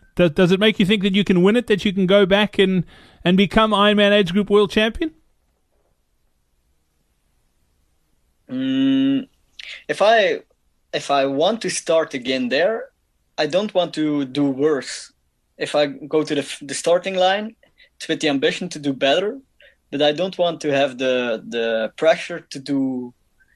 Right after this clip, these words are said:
Speaker 2: yeah, to become wor-, world champion. I don't have to be, it has to be done.
Speaker 1: Mm.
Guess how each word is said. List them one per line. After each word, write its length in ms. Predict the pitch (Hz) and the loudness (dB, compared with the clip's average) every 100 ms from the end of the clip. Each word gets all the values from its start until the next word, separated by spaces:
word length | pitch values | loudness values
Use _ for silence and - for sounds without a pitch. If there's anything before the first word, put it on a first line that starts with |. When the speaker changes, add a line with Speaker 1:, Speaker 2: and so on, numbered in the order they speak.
| _ - | _ -2
Speaker 2:
yeah, 140 | 131 | -2
to 120 | - | -4
become 380 | 120 123 147 143 | -14 -4 -4 -2
wor-, 260 | 120 120 - | -2 -4 -4
world 220 | 131 131 | -6 -6
champion. 420 | - 127 123 127 | -4 -6 -4 -2
I 80 | 139 | 0
don't 240 | 147 170 170 | 2 0 0
have 200 | 151 - | -2 -2
to 120 | 135 | -12
be, 460 | 127 127 120 113 _ _ _ _ - | -8 -8 -8 -12 _ _ _ _ -10
it 100 | 135 | -6
has 340 | - 160 - | 0 0 -2
to 100 | - | -12
be 200 | 120 120 | -10 -10
done. 220 | 113 120 | -8 -8
Speaker 1:
Mm. 80 | 117 | -8